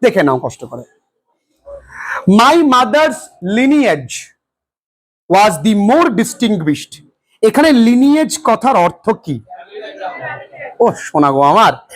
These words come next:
তাহলে উত্তর কি হবে বলো? ফ্যামিলি ব্যাকগ্রাউন্ড। তাহলে উত্তরটা কি হবে? এইটা উত্তর। ক্লিয়ার? আচ্ছা, দু দাগের প্রশ্নে আসি আমরা। What does the word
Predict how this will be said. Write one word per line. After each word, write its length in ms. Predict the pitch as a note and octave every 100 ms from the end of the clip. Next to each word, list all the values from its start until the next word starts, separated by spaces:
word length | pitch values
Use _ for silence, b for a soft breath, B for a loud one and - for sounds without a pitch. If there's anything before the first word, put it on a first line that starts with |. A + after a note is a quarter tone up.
| B -
তাহলে 140 | F3+
উত্তর 340 | F3 F3+ G#3
কি 140 | G#3 A3
হবে 200 | G#3+ A3
বলো? 520 | F#3+ G#3+ C#4+ E4 - - _ - - - - - - - - - -
ফ্যামিলি 520 | D#3+ E3 F3 G#3+ B3+
ব্যাকগ্রাউন্ড। 720 | D#3 - B2+ C#3 A#2+ A2 A#2 _ _ _
তাহলে 180 | C3+ C#3+
উত্তরটা 420 | C#3+ D#3 D3+ -
কি 200 | - D#3+
হবে? 240 | D#3+ E3+ G#3+ -
এইটা 340 | B2 A#2 C3
উত্তর। 380 | A2+ A2+ _ B2 _ _ _ _ _ _ _ _ _ _ _ _ _ _ _
ক্লিয়ার? 340 | - G3 G#3+ A3+ A3+ -
আচ্ছা, 380 | C3+ B2+ - B2 _ b b b
দু 180 | D#3 D4+
দাগের 260 | D4+ D4 D4
প্রশ্নে 380 | C#4 C4 C4+
আসি 260 | B3+ A#3+ B3+
আমরা। 520 | A#3+ A#3 A#3+ A#3+ - _ _ _ _ _ _ _ _ _ _ _ _ _ _ - B B B
What 200 | E3+ A#3+ G#3+
does 140 | D#4 B3+
the 180 | D#4+ B3+
word 320 | G#3 B3 A3+